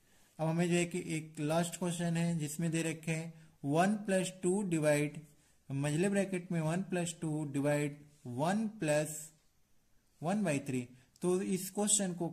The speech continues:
सॉल्व करते समय सबसे पहले हमें जो है कि वेनोकुलम बार नहीं दे रखे हैं, म-, तो हमें ब्रैकेट्स को सॉल्व करने हैं।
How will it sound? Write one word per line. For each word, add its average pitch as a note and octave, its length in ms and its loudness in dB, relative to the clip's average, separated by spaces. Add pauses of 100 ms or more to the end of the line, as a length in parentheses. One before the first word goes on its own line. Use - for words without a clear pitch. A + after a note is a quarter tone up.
(120)
सॉल्व F3 320 0
करते E3 320 -2
समय D#3 300 -2
सबसे E3+ 320 -2
पहले E3+ 280 0
हमें D#3+ 220 0
जो D#3 80 0
है D#3 140 2
कि D#3 280 -2
वेनोकुलम E3 560 0
बार E3 160 2
नहीं D3+ 180 -2
दे D3 120 0
रखे D3 280 -4
हैं, D3+ 140 -2
म-, D3 360 -4
तो E3+ 140 -6
हमें F3+ 220 0
ब्रैकेट्स D#3+ 460 -2
को G3 120 -4
सॉल्व C#3 260 0
करने B2+ 260 -4
हैं। B2 160 -8